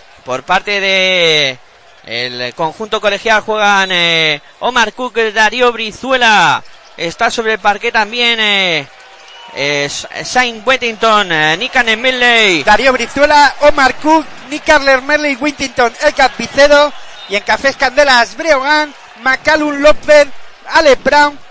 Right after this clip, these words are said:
Speaker 2: Redivo y Gerun.
Speaker 1: Pues ahí están los diez hombres que arrancan el partido. Primera canasta del cuadro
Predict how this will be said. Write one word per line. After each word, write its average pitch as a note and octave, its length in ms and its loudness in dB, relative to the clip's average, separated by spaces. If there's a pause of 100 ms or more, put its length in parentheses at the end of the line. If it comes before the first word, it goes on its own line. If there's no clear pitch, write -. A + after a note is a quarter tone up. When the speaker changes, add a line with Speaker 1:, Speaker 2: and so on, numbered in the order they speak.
(120)
Speaker 2:
Redivo D#4 580 2 (280)
y D#4 200 -2 (200)
Gerun. B3 420 0 (160)
Speaker 1:
Pues C#3+ 180 0
ahí G#3 140 4
están E3 240 2
los F3 220 2
diez B3+ 200 0
hombres C4 200 -2
que A#3+ 100 0
arrancan C4+ 360 2
el B3+ 80 2
partido. C#4+ 340 2
Primera C4+ 300 -2
canasta C4+ 560 2
del A#3+ 460 2
cuadro A#3 880 4